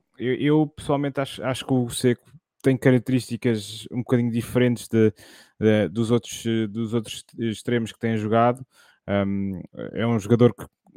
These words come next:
que é forte num para um, ou seja, se, se estiver no seu melhor, e,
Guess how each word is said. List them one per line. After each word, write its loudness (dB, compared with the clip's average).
que -2
é 2
forte 2
num 0
para 4
um, 2
ou -2
seja, -2
se, -10
se -10
estiver 4
no 4
seu 4
melhor, 4
e, 0